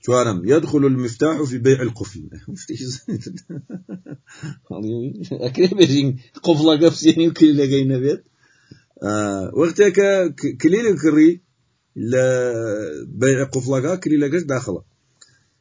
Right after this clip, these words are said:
چوارم، ما بينجم. كذلك كل ما كان من توابع العقد ولا ذكر له في العقد يحمل على عدد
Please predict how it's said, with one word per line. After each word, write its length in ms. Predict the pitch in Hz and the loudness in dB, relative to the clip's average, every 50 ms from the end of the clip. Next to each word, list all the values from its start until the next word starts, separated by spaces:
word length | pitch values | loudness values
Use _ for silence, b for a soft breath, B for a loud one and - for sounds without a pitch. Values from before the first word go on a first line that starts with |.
| _ _ | _ _
چوارم، 480 | - 131 127 131 127 123 107 95 95 - | -2 2 2 4 4 2 0 0 -2 -2
ما 120 | 127 131 | -2 -2
بينجم. 440 | 127 131 131 127 127 107 104 90 85 | 2 2 2 2 2 0 -2 -4 -4
كذلك 540 | - - 135 139 175 196 220 196 185 185 180 | -2 -2 2 4 4 4 4 2 -2 -2 -2
كل 260 | - 196 190 190 180 | -2 0 0 0 0
ما 100 | 160 156 | 0 -2
كان 200 | 143 - 180 190 | 0 0 0 0
من 200 | 180 165 147 131 | 0 -2 -2 -2
توابع 400 | 139 135 143 151 151 139 135 113 | 0 0 0 2 0 0 -2 -2
العقد 320 | 113 98 104 120 113 107 107 | -4 -4 -6 -8 -4 0 0
ولا 240 | 113 127 135 127 | 2 2 2 2
ذكر 240 | 110 110 110 107 107 | 2 0 -2 -2 -2
له 180 | 101 101 101 95 | -2 -2 -2 -4
في 80 | 87 | -4
العقد 260 | 95 90 73 90 - - | -8 -10 -10 -12 -16 -14
يحمل 420 | - 101 135 135 - 135 131 117 107 | -8 -6 -6 -6 -4 -4 -4 -4 -4
على 180 | 92 104 101 | -6 -8 -10
عدد 320 | - - 113 120 127 117 | -10 -10 -8 -8 -6 -6